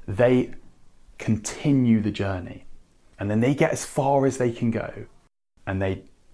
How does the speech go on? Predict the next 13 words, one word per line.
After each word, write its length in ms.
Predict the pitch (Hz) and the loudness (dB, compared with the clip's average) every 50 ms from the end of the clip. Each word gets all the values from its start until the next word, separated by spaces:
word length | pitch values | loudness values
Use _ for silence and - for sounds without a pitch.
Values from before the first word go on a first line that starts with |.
| _ _ | _ _
they 160 | - 107 104 | -2 -2 0
do 160 | 95 104 101 | 0 0 0
the 100 | 95 95 | 0 0
same. 460 | 90 - - 117 104 - - - - - - _ _ _ _ _ _ _ - - | -2 -4 -6 -8 -8 -10 -12 -14 -14 -16 -20 _ _ _ _ _ _ _ -12 -6
And 80 | - 110 | -4 -4
it 100 | - - | -4 -2
takes 240 | - 131 127 - - | -2 -2 -2 -4 -6
four 560 | - - - - - 151 135 131 127 123 120 | -8 -8 -4 2 4 6 6 6 6 4 2
generations 1000 | 117 - 120 107 104 104 101 101 101 - - - - - - - - - - - - - - - - - - - | 0 0 0 0 0 0 0 -2 -2 -4 -8 -10 -10 -10 -12 -14 -18 -20 -20 -20 -20 -20 -20 -20 -20 -20 -14 -10
until 340 | 101 92 87 - - 92 92 | -10 -8 -6 -4 -2 -2 0
they 140 | 95 92 87 | -2 -2 -4
finally 680 | - - - - 104 101 98 98 95 92 92 90 92 | -6 -6 -4 -2 0 0 0 0 0 0 0 0 -2
reach 560 | 92 90 92 87 85 82 - - - - - | -2 -2 -2 -4 -4 -6 -8 -12 -14 -14 -16